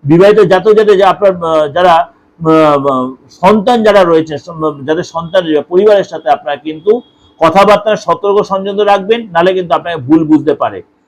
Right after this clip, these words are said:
এটা আপনাদের কাছে আমি overall একটা প্রেজেন্টেশন দিলাম। অবশ্যই আপনাদের মিলছে বা মিলবেই, মিলবেই। এবং এর সাথে বারবার বলছি, সাপ্তাহিক রাশিফলটা ফলো করুন, তা আরো বেশি আপনাকে ক্লিয়ার হয়ে যাবে। কারণ আমার যারা নিয়মিত ভিউয়ার্স তারা জানেন আমি,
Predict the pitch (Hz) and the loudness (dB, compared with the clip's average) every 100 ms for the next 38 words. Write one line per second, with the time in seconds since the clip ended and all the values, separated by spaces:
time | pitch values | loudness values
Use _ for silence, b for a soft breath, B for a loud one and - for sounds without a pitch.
0 | _ _ _ - 185 285 269 262 196 175 | _ _ _ -4 0 2 4 4 4 2
1 | 151 175 185 185 247 240 180 180 185 156 | -2 0 2 4 4 4 2 -4 -2 0
2 | 190 175 190 226 143 107 95 80 - _ | 0 0 -4 -4 -6 -6 -6 -8 -16 _
3 | _ _ _ _ _ - - 240 247 262 | _ _ _ _ _ -2 2 2 4 4
4 | 180 202 160 185 - _ _ _ _ 160 | 4 2 0 -2 -6 _ _ _ _ 0
5 | 196 220 - 233 233 175 156 123 104 104 | 2 2 2 4 4 2 0 0 -2 -6
6 | 87 _ _ _ - 151 190 156 147 110 | -8 _ _ _ -8 0 0 0 0 -2
7 | - _ _ _ _ _ _ _ 220 294 | -8 _ _ _ _ _ _ _ 2 4
8 | 277 226 - 247 214 165 165 208 170 165 | 4 4 4 2 4 4 4 4 2 -4
9 | - 170 - 208 185 220 226 - 190 190 | -4 -6 0 0 2 -2 -2 -2 -2 0
10 | 226 156 151 156 180 180 170 170 190 185 | -4 -4 -2 0 2 0 -4 -6 -8 -8
11 | 127 110 98 87 85 - - _ _ _ | -6 -6 -6 -12 -18 -20 -20 _ _ _
12 | - 220 208 226 220 269 202 185 208 196 | -2 2 4 4 4 4 4 4 2 0
13 | 240 143 160 143 180 175 135 143 123 - | 0 2 2 4 2 2 2 0 -2 -8
14 | 135 123 | -8 -8